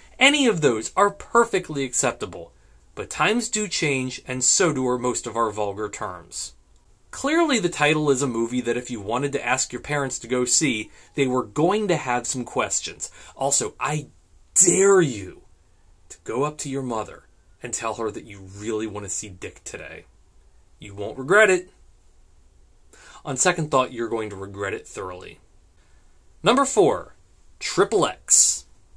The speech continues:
Along the same perverted wavelength as Dick, even though Vin Diesel is not a porn star, his name certainly makes him sound like he's a porn star. And even though Triple X certainly isn't a porn film, or you, you get the point.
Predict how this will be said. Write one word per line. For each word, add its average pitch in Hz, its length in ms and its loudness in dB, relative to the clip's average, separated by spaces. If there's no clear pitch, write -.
Along 247 360 8
the 185 80 4
same 220 320 4
perverted 170 500 4
wavelength 135 580 0
as 101 200 -4
Dick, 98 400 -6
even 143 300 -4
though 123 180 2
Vin 131 260 0
Diesel 117 380 -2
is 101 100 -8
not 123 180 4
a 120 40 -2
porn 240 380 2
star, 113 540 6
his 220 220 2
name 240 200 2
certainly 170 460 2
makes 120 260 -4
him 143 120 -6
sound 220 340 6
like 127 140 4
he's 107 100 -6
a 104 60 -6
porn 98 320 -8
star. - 480 -6
And 120 140 -2
even 160 220 2
though 151 120 4
Triple 156 440 0
X 214 180 2
certainly 160 380 0
isn't 135 180 0
a - 20 -8
porn 269 320 2
film, 175 360 2
or 160 260 -4
you, 139 200 -6
you 165 160 -2
get 151 120 4
the - 80 -12
point. - 280 -16